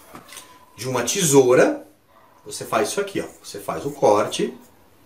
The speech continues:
e você aplica um nó aqui, ok? Você aplica um nó e a sua meia está pronta. A sua peneira, ela está pronta, ok?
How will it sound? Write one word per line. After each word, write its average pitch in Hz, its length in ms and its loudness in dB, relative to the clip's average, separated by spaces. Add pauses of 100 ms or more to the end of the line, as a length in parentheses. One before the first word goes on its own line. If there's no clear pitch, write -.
(960)
e 151 80 -2
você 175 280 -2
aplica 196 680 2
um 262 120 4
nó 214 220 6
aqui, - 420 -2 (460)
ok? - 460 2 (1120)
Você 104 240 -6
aplica - 460 -4
um 151 120 0
nó 139 340 2 (580)
e 170 80 -14 (440)
a 165 140 4
sua 170 640 2 (280)
meia 123 240 -6
está - 500 0 (220)
pronta. - 500 0 (100)
A - 60 -20
sua - 240 -2
peneira, 170 880 4 (300)
ela 113 100 -10
está 190 200 0
pronta, 202 460 4
ok? 180 440 -2